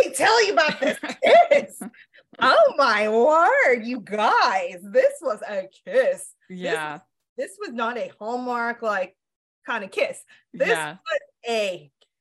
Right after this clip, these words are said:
Speaker 1: kiss. And
Speaker 2: Yeah.
Speaker 1: let me tell you, I was, like,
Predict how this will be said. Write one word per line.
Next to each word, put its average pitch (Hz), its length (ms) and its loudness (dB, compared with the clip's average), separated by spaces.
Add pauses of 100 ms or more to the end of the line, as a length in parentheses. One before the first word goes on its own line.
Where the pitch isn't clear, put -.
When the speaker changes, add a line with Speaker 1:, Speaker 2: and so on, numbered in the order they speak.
(160)
Speaker 1:
kiss. 226 460 0 (360)
And 226 280 -2
Speaker 2:
Yeah. 214 40 -8
Speaker 1:
let 220 140 -10
me - 60 -20 (100)
tell 277 180 0
you, 165 280 -8 (840)
I 277 340 0
was, 240 360 -4
like, 196 500 -6